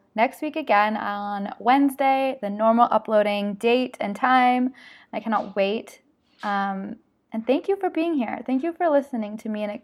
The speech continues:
and, you know, just witnessing me in this moment. I love you guys all so freaking much. My heart is just expanding right now. I just love you so much. And I will chat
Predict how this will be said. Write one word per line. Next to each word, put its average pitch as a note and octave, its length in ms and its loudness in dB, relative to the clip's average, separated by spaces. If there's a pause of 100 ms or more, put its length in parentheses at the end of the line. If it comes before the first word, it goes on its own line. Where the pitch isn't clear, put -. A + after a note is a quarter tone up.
(140)
and, A3+ 160 0
you A#3 60 0
know, A#3 160 0
just A3+ 340 -6 (240)
witnessing G#3+ 560 -4
me G3 120 -4
in G3 100 -4
this F#3+ 180 -10
moment. F#3+ 540 -8
I G#3 80 -4
love G3+ 180 -4
you G#3+ 80 -8
guys A3+ 300 0
all G3+ 440 -2 (600)
so C4+ 640 0
freaking G#3 340 -10
much. - 500 -12 (100)
My G#3 120 -8
heart G3+ 400 -2
is F#3+ 180 -10
just G3 300 -10
expanding G#3 680 -4
right G3 200 -4
now. F#3+ 280 0
I G3+ 120 -2
just G3+ 200 -12
love G3+ 180 -4
you G#3 80 -10
so G3 260 -6
much. G3 520 -6 (640)
And G3+ 420 -2
I G3+ 200 0
will G3+ 140 -4
chat G3+ 360 -8